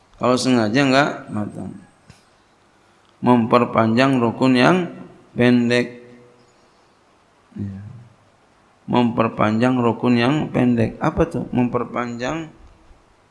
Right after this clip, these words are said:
rukun yang pendek. Ya. Seperti apa? Duduk di antara dua sujud.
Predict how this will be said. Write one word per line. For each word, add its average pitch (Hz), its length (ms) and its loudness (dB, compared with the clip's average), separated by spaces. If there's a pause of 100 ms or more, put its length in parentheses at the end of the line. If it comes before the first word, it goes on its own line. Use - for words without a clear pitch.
(100)
rukun 131 320 -8
yang 127 240 -8
pendek. 131 400 -8 (640)
Ya. 113 200 -14 (1800)
Seperti 117 360 -6
apa? 120 440 0
Duduk 123 320 2
di 120 160 4
antara 113 480 4
dua 110 560 2 (440)
sujud. 113 600 -2